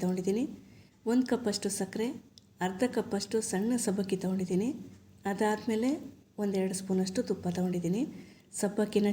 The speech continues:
ಚೆನ್ನಾಗಿ ವಾಶ್ ಮಾಡಿ ಕುಕ್ಕರಿಗೆ ಹಾಕಿ ಒಂದೆರಡು ವಿಷಲ್ ತರಿಸ್ಕೊಂಡಿದ್ದೀನಿ ಫ್ರೆಂಡ್ಸ್. ಈಗ ಒಂದು ಬಾಣಲಿಗೆ ತುಪ್ಪನ ಸೇರಿಸ್ತಿದ್ದೀನಿ. ಈಗ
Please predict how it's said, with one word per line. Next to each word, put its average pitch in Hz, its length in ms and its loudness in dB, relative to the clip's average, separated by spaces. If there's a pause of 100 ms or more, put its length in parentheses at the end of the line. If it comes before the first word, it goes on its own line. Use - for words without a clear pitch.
ಚೆನ್ನಾಗಿ 196 360 0
ವಾಶ್ 185 280 2
ಮಾಡಿ 190 220 2 (280)
ಕುಕ್ಕರಿಗೆ 196 420 0
ಹಾಕಿ 190 220 -2 (140)
ಒಂದೆರಡು 180 400 2
ವಿಷಲ್ 185 300 2
ತರಿಸ್ಕೊಂಡಿದ್ದೀನಿ 180 680 2
ಫ್ರೆಂಡ್ಸ್. 233 300 -2 (1400)
ಈಗ 254 80 2 (120)
ಒಂದು 208 180 0
ಬಾಣಲಿಗೆ 220 460 4 (120)
ತುಪ್ಪನ 196 380 2
ಸೇರಿಸ್ತಿದ್ದೀನಿ. 185 600 0 (1900)
ಈಗ 190 100 -2